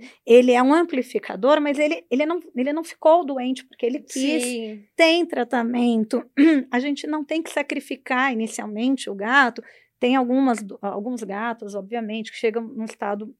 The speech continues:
Speaker 1: muito deplorável, que a gente até tenta cuidar, mas não tem condição. Mas, eh,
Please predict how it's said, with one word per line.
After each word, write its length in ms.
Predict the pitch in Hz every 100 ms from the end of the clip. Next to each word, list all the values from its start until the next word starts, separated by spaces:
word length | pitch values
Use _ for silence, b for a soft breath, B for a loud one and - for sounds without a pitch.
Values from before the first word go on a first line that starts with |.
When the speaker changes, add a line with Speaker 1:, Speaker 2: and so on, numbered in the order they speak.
| -
Speaker 1:
muito 260 | 220 247 220
deplorável, 760 | 214 214 208 202 233 220 202
que 80 | 220
a 40 |
gente 200 | 214 214
até 160 | 214 233
tenta 420 | 226 226 233 214 B B B -
cuidar, 600 | 247 220 190 220 233 190
mas 180 | 202
não 180 | 220 247
tem 220 | 262 208
condição. 540 | 208 202 196 - - - B B B
Mas, 720 | 202 220 226 262 359 339 269 233 -
eh, 280 | 226 226